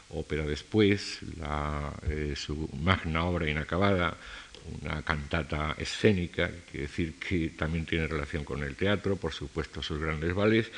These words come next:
y luego hablaré de lo que, de lo que fueron las primeras versiones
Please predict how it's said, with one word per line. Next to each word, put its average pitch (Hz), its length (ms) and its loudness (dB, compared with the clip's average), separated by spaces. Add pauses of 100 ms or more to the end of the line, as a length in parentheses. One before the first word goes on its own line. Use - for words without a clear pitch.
(520)
y 104 140 2
luego 104 260 10
hablaré 90 420 6
de 92 340 2
lo 90 240 4 (160)
que, 85 320 2
de 82 200 -4
lo 87 80 0
que 85 80 4
fueron 98 260 4
las 87 140 2
primeras 95 440 6
versiones 95 760 4